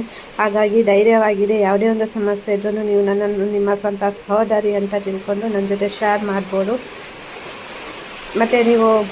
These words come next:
ಜಾಯಿನ್ ಆದ್ರೆ ಮಾತ್ರ ನಾನ್ ಪ್ರಾರ್ಥನೆ ಮಾಡ್ತೇನೆ ಅಂತಲ್ಲ. So, but ಅಲ್ಲಿ ನಾನ್ ಸ್ಪೆಸಿಫಿಕ್ ಆಗಿ ನಿಮ್ ಸಮಸ್ಯೆ ಏನು ಅಂತ ನನ್ಗೆ ಗೊತ್ತಿರುತ್ತೆ. So, ಹಾಗಾಗಿ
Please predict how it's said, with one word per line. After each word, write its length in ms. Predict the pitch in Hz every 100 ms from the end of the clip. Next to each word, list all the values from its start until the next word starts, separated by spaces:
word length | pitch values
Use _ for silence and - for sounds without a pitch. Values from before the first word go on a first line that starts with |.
| 208
ಜಾಯಿನ್ 240 | 202 208 240
ಆದ್ರೆ 220 | 240 240
ಮಾತ್ರ 280 | 226 226 226
ನಾನ್ 220 | 214 208
ಪ್ರಾರ್ಥನೆ 380 | 214 202 220 226
ಮಾಡ್ತೇನೆ 420 | 220 214 214 214
ಅಂತಲ್ಲ. 380 | 214 208 220 254 311 -
So, 80 | 254 233 208
but 160 | 233
ಅಲ್ಲಿ 200 | 226 233
ನಾನ್ 200 | 233 233
ಸ್ಪೆಸಿಫಿಕ್ 520 | 247 - 214 262 254 247
ಆಗಿ 220 | 220 240 262 - - 208
ನಿಮ್ 120 | 226
ಸಮಸ್ಯೆ 500 | 233 220 254 254 254
ಏನು 160 | 226
ಅಂತ 200 | 226 208
ನನ್ಗೆ 340 | 214 214 208 208
ಗೊತ್ತಿರುತ್ತೆ. 540 | 202 220 214 208 240 254 - - -
So, 40 |
ಹಾಗಾಗಿ 720 | 226 220 220 220 233 214 262